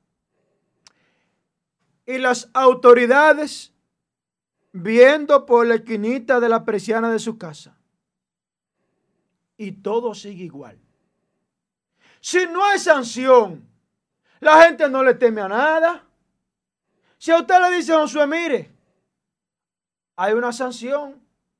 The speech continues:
porque usted enseña sus genitales en público".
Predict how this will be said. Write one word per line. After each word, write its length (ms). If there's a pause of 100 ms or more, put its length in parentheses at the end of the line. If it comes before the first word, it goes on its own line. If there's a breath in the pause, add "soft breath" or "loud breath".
(640)
porque 300
usted 460
enseña 400
sus 200
genitales 680
en 160
público". 540